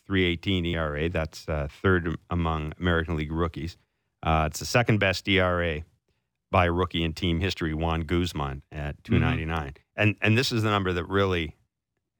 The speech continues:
Speaker 1: really sticks out to me, um, because of the division he pitches in. His, he, opponents are hitting two hundred off him. That's second best behind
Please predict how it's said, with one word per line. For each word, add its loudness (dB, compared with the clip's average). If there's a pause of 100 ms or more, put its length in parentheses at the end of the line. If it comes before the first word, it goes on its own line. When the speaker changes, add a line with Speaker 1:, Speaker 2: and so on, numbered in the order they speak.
(400)
Speaker 1:
really 0
sticks -4
out 2
to -8
me, -4 (720)
um, -14 (800)
because 4
of 0
the -6
division 0
he -2
pitches 0
in. -2
His, -2
he, 2 (220)
opponents 0
are 2
hitting -2
two 0
hundred 4
off -2
him. -6
That's 0
second 2
best 2
behind 2